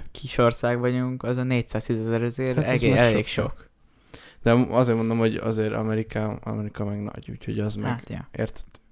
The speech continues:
Speaker 2: De azért nagyon-nagyon durva, hogy
Speaker 1: Mm.
Speaker 2: harminc millió fertőzött, de nem is tudom, hogy miért Amerikába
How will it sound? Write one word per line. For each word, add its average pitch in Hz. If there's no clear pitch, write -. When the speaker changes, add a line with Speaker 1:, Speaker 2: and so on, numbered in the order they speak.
Speaker 2:
De 113
azért 110
nagyon-nagyon 101
durva, 98
hogy 95
Speaker 1:
Mm. 131
Speaker 2:
harminc 98
millió 101
fertőzött, 104
de 110
nem 117
is 110
tudom, 113
hogy 110
miért 110
Amerikába 101